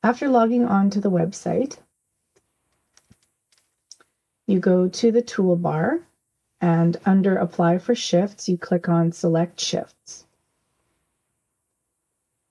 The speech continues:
From the calendar view, you can see where shifts are available because they will be noted as a day or an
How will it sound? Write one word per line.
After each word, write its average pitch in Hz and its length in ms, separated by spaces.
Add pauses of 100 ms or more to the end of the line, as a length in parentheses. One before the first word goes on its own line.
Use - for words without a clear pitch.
(420)
From 220 160
the 220 80
calendar 240 580
view, 170 480
you 180 200
can 196 180
see 185 280
where 180 360
shifts - 400
are 202 100
available 165 540
because 170 320
they 170 100
will 165 140
be 170 140
noted 165 340
as 160 200
a 160 60
day 170 460
or 143 220
an 151 200